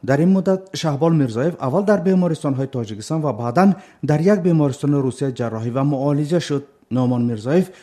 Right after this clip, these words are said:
پدر شهبال، روز بیست و دوم اوگوست به رادیو آزادی گفت که از زمان لطوکوب تا کنون فرزندش تحت نظارت پزشکان قرار داشته و تمام خرج طبابت را خودش پرداخت کرده است و شکر کرد که اخیراً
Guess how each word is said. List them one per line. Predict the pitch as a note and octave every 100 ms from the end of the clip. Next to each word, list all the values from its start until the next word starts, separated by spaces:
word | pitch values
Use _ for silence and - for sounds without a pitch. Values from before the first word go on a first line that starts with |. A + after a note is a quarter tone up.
| _
پدر | C#3 C#3 C3
شهبال، | - C3 B2 F#3 -
روز | D#3+ E3
بیست | F3+ F3+
و |
دوم | D#3+ D3+ D3
اوگوست | B2+ B2+ C3
به | B2+
رادیو | B2+ A#2 A#2+
آزادی | A2+ A2 G#2+ G#2
گفت | E3+ F#3 -
که | -
از | C#3+ A#2+
زمان | C#3+ D#3 F#3
لطوکوب | D3 C3 C3 F3+ F#3
تا | D3
کنون | B2 D3+ F#3 F#3 - -
فرزندش | - D3 D3 F3 F3+ G#3
تحت | G3+ F#3+ F#3+
نظارت | F3+ D3 D3 C#3
پزشکان | D3 C#3+ B2+ - C3
قرار | - B2 D3
داشته | D#3+ F3+ F3
و | F#3+ E3
تمام | E3 E3 G3+ G#3
خرج | G#3 D#3 C#3
طبابت | E3 C#3+ B2+ B2+ C#3+ C#3+
را | D#3 D#3 - -
خودش | - F3 F3+ F3
پرداخت | - C#3 A2 B2+ - C#3
کرده | B2+ C3+
است | C3+ - _ _ -
و | B2
شکر | - F3+ F#3 G3
کرد | G3 F#3+ -
که | -
اخیراً | B2 C3+ E3